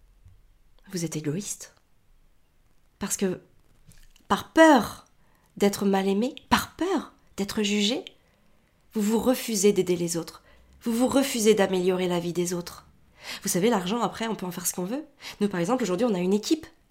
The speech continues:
L'argent, on ne le garde pas pour nous. On rétribue d'autres personnes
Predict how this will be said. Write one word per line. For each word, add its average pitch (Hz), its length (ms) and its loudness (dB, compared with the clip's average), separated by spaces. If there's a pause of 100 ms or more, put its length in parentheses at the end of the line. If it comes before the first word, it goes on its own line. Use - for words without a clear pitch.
(240)
L'argent, 196 260 0
on - 40 6
ne 214 40 4
le - 40 -2
garde - 140 0
pas 202 60 0
pour 208 180 -2
nous. 294 200 0 (840)
On 247 80 4
rétribue 233 440 2
d'autres 202 220 2
personnes 233 580 2